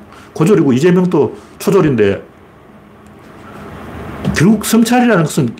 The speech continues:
"나는 대졸이야. 넌 초졸이야." 이 얘기라고. 이 성찰 공식을 이재명한테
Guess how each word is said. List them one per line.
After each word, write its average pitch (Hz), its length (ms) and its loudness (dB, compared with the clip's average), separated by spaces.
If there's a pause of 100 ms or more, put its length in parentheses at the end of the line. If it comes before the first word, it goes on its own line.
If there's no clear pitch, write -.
"나는 196 240 2
대졸이야. 135 720 0
넌 208 200 2
초졸이야." 214 480 0
이 110 200 0
얘기라고. 202 380 0 (1600)
이 - 20 2
성찰 208 380 2
공식을 196 520 0
이재명한테 175 720 0